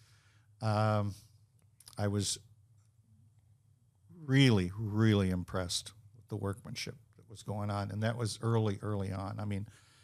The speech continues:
you had the red and silver thirty-two Dearborn that you built for yourself. I, I was just overwhelmed by,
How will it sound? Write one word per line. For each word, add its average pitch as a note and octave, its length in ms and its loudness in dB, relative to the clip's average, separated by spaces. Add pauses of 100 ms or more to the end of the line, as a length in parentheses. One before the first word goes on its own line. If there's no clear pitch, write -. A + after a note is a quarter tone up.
(220)
you A#2 120 4
had A2 260 4
the G2 120 0
red G#2 440 2
and F#2 180 -2
silver G2+ 540 0
thirty-two G2+ 560 -2
Dearborn F#2+ 540 -4
that F#2+ 120 -8 (120)
you G2 80 -14
built G2 240 -4
for - 140 -8
yourself. G2 520 -4 (640)
I, F#3 80 4
I E3 220 4
was E3+ 180 4
just - 440 0 (300)
overwhelmed G2+ 840 0 (260)
by, G2+ 240 -4